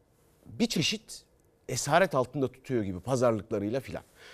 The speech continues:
Bu Türk siyaset sahnesinin bu esaretten kurtulması lazım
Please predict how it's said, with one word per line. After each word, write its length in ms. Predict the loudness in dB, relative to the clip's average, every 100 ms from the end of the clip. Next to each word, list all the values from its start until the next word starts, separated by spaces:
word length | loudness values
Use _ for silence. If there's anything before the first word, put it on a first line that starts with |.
| -20 -20 _
Bu 220 | -2 -2 2
Türk 220 | 0 2
siyaset 480 | 8 10 10 6 6
sahnesinin 560 | 6 6 2 0 0 -2 _ _ _ _ _ _ _ -12
bu 320 | 0 6 6
esaretten 540 | 6 6 4 4 -2
kurtulması 580 | -2 -8 -6 -4 -2 0
lazım 340 | 0 0 -4